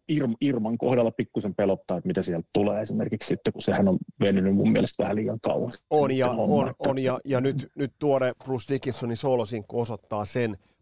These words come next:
Speaker 2: paljastaa sen, että Madenin viimeisimmän, viimeisimpien levyjen löysyyden selitys täytyy olla Steve Harris.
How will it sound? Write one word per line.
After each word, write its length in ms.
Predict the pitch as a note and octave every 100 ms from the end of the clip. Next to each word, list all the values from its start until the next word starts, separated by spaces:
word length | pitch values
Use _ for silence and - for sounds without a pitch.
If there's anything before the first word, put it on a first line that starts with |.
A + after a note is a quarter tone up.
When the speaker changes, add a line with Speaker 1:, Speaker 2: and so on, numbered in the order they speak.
| -
Speaker 2:
paljastaa 600 | C#3 A#2+ G#2+ - A2 G2+
sen, 260 | B2 A2+ G#2+
että 300 | G#2+ - A2 G#2+ _
Madenin 500 | A#2+ A#2+ G#2+ G2+ G2
viimeisimmän, 600 | G#2 G2 G2 G2 F#2+ F#2+ - _ _ A#2
viimeisimpien 760 | A2+ G#2 F#2+ G2 F#2 G2+ G2
levyjen 360 | G2+ G2+ F#2+ G2+
löysyyden 540 | G#2+ F#2 G2 F#2+ G2 - _ _
selitys 440 | - A#2 G#2 G#2+ -
täytyy 380 | E3 B2 G2 G2+
olla 240 | F#2 F2+ - _
Steve 300 | - A2 F2+
Harris. 380 | F2 D#2 D2 -